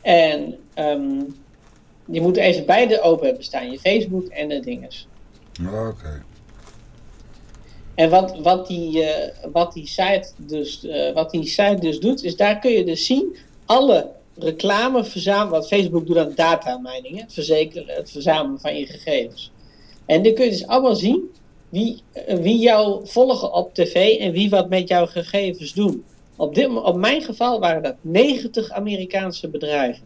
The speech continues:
Speaker 2: Maar wat moet een Amerikaans bedrijf nou
Speaker 1: Nou, die
Speaker 2: met
Speaker 1: jatten
Speaker 2: de
Speaker 1: mijn foto's.
Speaker 2: Ja.
Speaker 1: Eh, filmpjes die ik erop zet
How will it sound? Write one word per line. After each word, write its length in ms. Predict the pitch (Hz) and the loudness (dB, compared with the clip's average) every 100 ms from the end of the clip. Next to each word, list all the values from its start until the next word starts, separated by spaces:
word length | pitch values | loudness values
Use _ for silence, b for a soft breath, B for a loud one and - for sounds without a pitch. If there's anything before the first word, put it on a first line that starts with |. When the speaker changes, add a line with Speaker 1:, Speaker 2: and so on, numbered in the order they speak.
| - - _ - - - - - | -20 -20 _ -20 -20 -20 -20 -16
Speaker 2:
Maar 260 | 87 110 | -10 -6
wat 200 | 120 143 | -4 -2
moet 200 | 139 147 | -2 -2
een 120 | 131 135 | -2 -4
Amerikaans 760 | 139 139 127 107 131 151 147 | -2 -2 -4 -6 -4 -4 -4
bedrijf 600 | 104 87 92 135 165 151 | -6 -6 -4 -2 -2 -2
nou 300 | 131 143 170 180 - B B B B | -2 0 -2 -4 -12 B B B B
Speaker 1:
Nou, 180 | - - | 2 2
die 80 | - | 4
Speaker 2:
met 100 | 185 | 4
Speaker 1:
jatten 260 | 160 113 | 4 2
Speaker 2:
de 60 | 135 | -2
Speaker 1:
mijn 140 | 123 | -4
foto's. 800 | - 160 175 185 175 208 - - - - 98 | 0 4 4 4 4 2 -2 -12 -20 -20 -14
Speaker 2:
Ja. 360 | 107 123 147 143 - - - _ _ - | -12 -10 -10 -12 -20 -20 -20 _ _ -12
Speaker 1:
Eh, 380 | 185 160 143 131 - - - | 0 2 2 0 -6 -18 -6
filmpjes 560 | - 165 185 185 190 - | 0 2 2 -2 -6 -4
die 180 | 175 | -6
ik 80 | 175 | -6
erop 260 | 165 185 185 | 0 0 2
zet 300 | 185 220 | 2 0